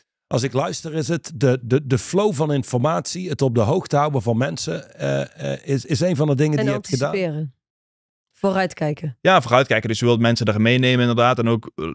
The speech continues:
Speaker 3: mensen laten zien van, "Oké, waarom is deze, eh, als jij deze informatie aan mij geeft, waarom is dat belangrijk en welke impact kunnen we daarmee maken?"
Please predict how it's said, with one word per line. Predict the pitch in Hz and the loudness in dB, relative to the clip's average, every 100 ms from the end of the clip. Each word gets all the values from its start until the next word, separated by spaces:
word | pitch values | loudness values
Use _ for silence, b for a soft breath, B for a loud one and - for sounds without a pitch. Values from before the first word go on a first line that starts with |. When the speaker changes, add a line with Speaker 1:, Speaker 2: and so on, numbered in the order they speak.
| - - | -10 -12
Speaker 3:
mensen | - 120 120 120 | -2 0 2 0
laten | 113 113 | 0 2
zien | 123 127 | 4 4
van, | 120 113 | 4 2
"Oké, | 117 117 110 | 4 4 4
waarom | 110 120 120 | 4 4 2
is | 107 | 2
deze, | 113 113 113 113 101 B B - | 2 4 4 4 0 B B -4
eh, | 110 107 101 | 2 2 2
als | 110 | 4
jij | 117 120 | 4 4
deze | 117 113 | 2 2
informatie | 117 113 113 117 117 | -2 2 2 2 2
aan | |
mij | 110 120 | 4 4
geeft, | 107 110 117 | 2 -2 2
waarom | 110 120 117 | 2 4 2
is | 107 | 0
dat | 101 | -2
belangrijk | 107 113 117 101 101 104 | 2 4 2 0 -2 -2
en | |
welke | 104 107 - | -2 -2 -4
impact | 117 110 101 | -4 -2 -4
kunnen | 104 104 | -4 -4
we | 101 | -2
daarmee | 101 98 | -2 -2
maken?" | 101 - 113 | -4 -6 -8